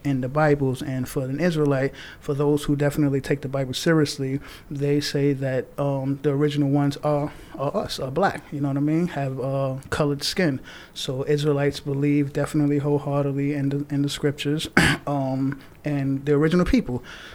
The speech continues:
So she hit me with massive, massive information about beef, about the prison industrial complex, about the Black Panther Party, um, everything. And from there, I just started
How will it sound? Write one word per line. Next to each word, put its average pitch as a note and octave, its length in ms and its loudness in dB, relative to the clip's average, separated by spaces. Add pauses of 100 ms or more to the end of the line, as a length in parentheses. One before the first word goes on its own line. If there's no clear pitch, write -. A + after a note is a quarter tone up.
So C#3+ 240 -2
she F#3 240 2
hit E3 220 2
me D#3 120 4
with C#3+ 280 0
massive, D3+ 1200 2 (180)
massive D3+ 720 2
information C#3 640 0
about B2+ 460 -4
beef, D3 420 -2
about C3 380 -2
the - 60 -6
prison D3 420 2
industrial C#3 580 0
complex, C3 680 -4
about C3+ 260 -6
the - 60 -14
Black C#3 320 -4
Panther - 300 -4
Party, C#3 580 2 (400)
um, C#3 440 -2
everything. D#3 520 0
And C3+ 180 -4
from C#3 200 -2
there, D3+ 180 2
I C#3+ 40 0
just C#3+ 240 -4
started C#3 400 -4